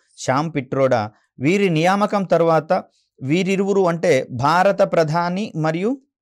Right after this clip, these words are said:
శ్యామ్ పిట్రోడా ఇద్దరి ఆధ్వర్యంలో దిగువ చూపినటువంటి ఐదు క్లిష్టమైనటువంటి అంశాలపై ప్రధానంగా దృష్టి సారించడం జరిగింది. ఆ అంశాలేమిటి, వాటిని ఎందుకు మనం కీలకంగా పరిగణించి, ఆ,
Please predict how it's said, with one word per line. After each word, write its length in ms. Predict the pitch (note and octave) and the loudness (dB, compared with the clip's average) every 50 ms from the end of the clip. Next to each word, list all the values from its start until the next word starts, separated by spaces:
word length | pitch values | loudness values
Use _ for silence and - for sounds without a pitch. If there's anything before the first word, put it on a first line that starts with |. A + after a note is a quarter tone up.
| _ _ _ _ _ _ - | _ _ _ _ _ _ -16
శ్యామ్ 380 | - - E3 D#3+ F3 F#3 F3 - | -8 -4 -2 -2 0 -2 -4 -6
పిట్రోడా 440 | D3+ A#2 - A#2 A2+ G#2 F#2 E2 - - _ - | -6 -6 -4 -2 -2 -2 -2 -2 -6 -12 _ -12
ఇద్దరి 440 | - C#3+ C#3+ D3 D3 F#3+ G3 F#3+ - C3 | -10 -10 -8 -4 -2 0 0 0 0 0
ఆధ్వర్యంలో 760 | C3 C3 B2+ A#2+ C3 B2+ D#3 G#3 G3+ F#2+ F#2 F#2+ B2 - - - _ _ _ _ _ _ _ _ _ _ _ _ _ _ _ _ _ _ _ _ _ _ _ - | -2 -2 -2 0 0 -2 0 -2 -4 -4 -2 -2 -2 -2 -4 -6 _ _ _ _ _ _ _ _ _ _ _ _ _ _ _ _ _ _ _ _ _ _ _ -8
దిగువ 360 | C#3+ B2+ E3 F3 G#3+ A#3 A#3 - A#3 | -4 -2 0 2 2 2 2 2 0
చూపినటువంటి 880 | A3+ G3 G#3+ G#3 G#3 F#3+ F#3 G3+ F#3+ F#3 F3 G3+ F#3 D3+ C#3+ C#3+ C#3+ _ _ _ _ _ _ - | -2 0 0 -2 -2 -2 -2 -2 -4 -2 -2 0 0 0 0 -2 -6 _ _ _ _ _ _ 0
ఐదు 320 | C#3 D#3 G3 A3 A#3 G#3+ A#3+ | 2 2 2 2 2 0 -2
క్లిష్టమైనటువంటి 1000 | - - F3 F3 E3+ - - A3 G#3 G#3+ G#3+ G#3 G3+ G3 F#3 G3 F#3+ F#3 E3+ F3+ | -2 -2 -2 -2 -2 -2 0 0 0 2 0 0 0 -2 -2 -2 -4 -2 0 0
అంశాలపై 540 | D3+ D#3 D#3+ D#3+ F3+ E3+ E3+ E3 F3 E3+ E3 | 0 0 0 0 2 2 2 2 2 0 0
ప్రధానంగా 560 | - D3 C#3 C3+ D3 D#3+ D#3+ E3 E3 E3 D#3+ | 2 0 0 0 0 -2 -2 -2 0 0 0
దృష్టి 340 | C3+ B2+ C3+ C3 - D3+ C#3+ | 0 -2 -4 -6 -6 -8 -4
సారించడం 560 | - C3 B2+ B2+ B2+ A#2 - C3+ E3+ A3+ E4+ - _ _ - | 0 0 0 0 0 -4 -6 -6 -6 -6 -6 -8 _ _ -10
జరిగింది. 600 | A#2+ A#2 A#2+ A#2+ A#2+ C3 B2+ B2 A#2+ A2 A#2 A#2 _ _ _ - - | -6 -4 -4 -4 -4 -4 -4 -4 -4 -6 -6 -8 _ _ _ -6 -2
ఆ 180 | B2+ C3 B2+ - | -2 0 -2 -2
అంశాలేమిటి, 920 | - A2+ C3 C#3+ C#3 - F#3+ F#3 F3+ F3+ F3+ F3+ F3+ F3+ F3 - G#3 A#3+ - _ _ _ _ - | -2 -4 -4 -2 -2 0 2 2 2 2 0 -2 -2 -4 -6 -6 -8 -8 -10 _ _ _ _ -10
వాటిని 500 | C3+ C#3 D3 E3 D#3+ F3 F#3 F#3 F3+ D#3 - | -4 -2 -2 -2 -2 -4 -6 -6 -6 -6 -4
ఎందుకు 360 | C#3+ C#3 D#3+ F3+ G#3+ G3+ G#3+ | -4 -4 -2 -2 -2 -2 -2
మనం 220 | G3+ G3+ G3 F#3 E3 | -2 -2 -4 -6 -6
కీలకంగా 560 | - - E3 E3+ F3 F3 F#3+ F3+ F3+ F3+ F3 | -6 -4 -2 0 0 0 0 -2 -2 -2 -2
పరిగణించి, 840 | D3+ D3+ D3+ C#3+ D3+ D#3+ D#3+ D#3+ D#3+ D#3 - - E3 C3+ B2 - _ _ _ _ _ _ - | 0 0 0 0 0 0 -2 -2 -4 -6 -4 -4 -4 -4 -4 -6 _ _ _ _ _ _ -8
ఆ, 200 | B2 B2+ B2 A#2+ | -4 -4 -4 -4